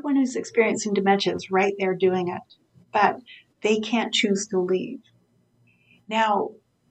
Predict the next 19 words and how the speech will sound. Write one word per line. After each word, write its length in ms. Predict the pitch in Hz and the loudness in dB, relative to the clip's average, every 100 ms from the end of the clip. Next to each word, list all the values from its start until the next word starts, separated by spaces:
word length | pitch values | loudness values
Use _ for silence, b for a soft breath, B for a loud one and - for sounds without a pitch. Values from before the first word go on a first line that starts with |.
| _ | _
if 340 | 254 277 277 233 | 0 0 -2 -4
I 80 | 233 | 0
don't 280 | 240 226 233 | 2 0 0
have 160 | 226 | -2
my 120 | 214 | -2
memory 360 | 202 202 196 180 | -2 0 0 -2
skills, 580 | - - - - - - _ _ _ _ - | -4 -6 -8 -8 -14 -18 _ _ _ _ -14
if 100 | - | -4
I'm 140 | 214 202 | -4 -2
losing 720 | 214 240 233 220 214 208 - | 0 0 0 -2 -4 -6 -8
attention 480 | - - 196 196 196 | -8 -4 -2 -2 -4
skills, 420 | 190 - 190 185 202 | -8 -6 -6 -6 -6
if 80 | 208 | -4
I'm 220 | 202 196 | 0 0
losing 840 | 196 202 233 240 240 233 226 226 | 0 0 0 0 0 0 0 -2
my 160 | 220 208 | -4 -4
rational 520 | 208 208 196 208 196 | -2 -2 -2 -6 -8
thinking 400 | - 202 196 214 | -4 -2 -2 -4
skills, 580 | 208 - - 190 - | -6 -6 -6 -8 -12